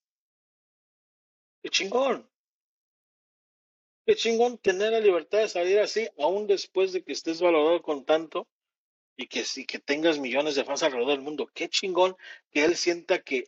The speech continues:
él no va a soltar esa libertad de decir, "Ah, pues yo,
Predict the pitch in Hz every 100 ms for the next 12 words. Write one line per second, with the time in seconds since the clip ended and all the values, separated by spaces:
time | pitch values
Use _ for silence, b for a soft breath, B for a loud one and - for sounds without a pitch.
0 | - 135 156 165 170 - 165 135 139 156
1 | 156 175 139 110 104 - - 226 - _
2 | _ _ _ _ _ _ _ _ 123 113
3 | 113 143 131 117 226 220 165 180